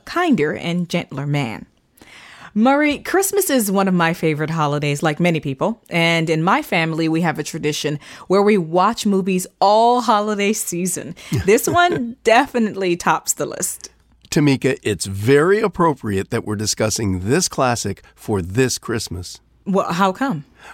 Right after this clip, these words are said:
Speaker 2: Well, twenty twenty is a Charles Dickens sesquicentennial. He
Speaker 1: Mm-hmm.
Speaker 2: passed away a hundred and fifty years ago in eighteen seventy, and by that time, he had written some two dozen Christmas stories in between writing the books that made him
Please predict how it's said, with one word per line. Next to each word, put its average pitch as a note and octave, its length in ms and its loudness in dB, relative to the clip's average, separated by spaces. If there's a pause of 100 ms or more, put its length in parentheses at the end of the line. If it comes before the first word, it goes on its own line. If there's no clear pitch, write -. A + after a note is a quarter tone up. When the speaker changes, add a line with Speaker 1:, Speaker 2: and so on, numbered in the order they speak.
Speaker 2:
Well, G#3 200 4
twenty C4 360 0
twenty E3+ 440 2
is C3 220 -2
a C3 120 2
Charles D#3 480 0
Dickens C3+ 440 -2
sesquicentennial. B2+ 1300 -2 (220)
He G#3 200 2
Speaker 1:
Mm-hmm. F#3 80 0
Speaker 2:
passed G3+ 320 2
away D3 260 2
a A2 100 2
hundred C#3 320 -2
and A#2+ 120 -2
fifty B2+ 280 -4
years A2+ 320 0
ago E2 380 -6
in G#2+ 140 -2
eighteen B2+ 500 0
seventy, F#2+ 560 -2 (340)
and A2 240 0
by G2 200 -2
that D#3 260 0
time, A#2+ 420 0 (180)
he - 180 0
had C3 140 0
written C3 240 -2
some G2+ 380 0
two F#3 220 0
dozen C#3 560 0
Christmas G2 400 -4
stories F#2 480 -4 (300)
in D#3 200 4
between C3 420 0
writing A2 320 0
the A#2 80 0
books F#2 280 -6
that - 160 -10
made G#2 220 -2
him G#2 280 -2